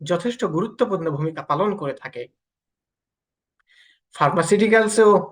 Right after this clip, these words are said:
আয়রন রিমুভাল প্ল্যান্টের ভূমিকা অপরিসীম এবং শিল্প কারখানায়, যেটি আমি আগেই বলেছিলাম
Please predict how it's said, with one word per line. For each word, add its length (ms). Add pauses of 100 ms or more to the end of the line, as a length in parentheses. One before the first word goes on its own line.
(260)
আয়রন 260
রিমুভাল 300 (100)
প্ল্যান্টের 400 (440)
ভূমিকা 360 (100)
অপরিসীম 440 (880)
এবং 240 (480)
শিল্প 260 (140)
কারখানায়, 440 (400)
যেটি 300
আমি 180
আগেই 280
বলেছিলাম 420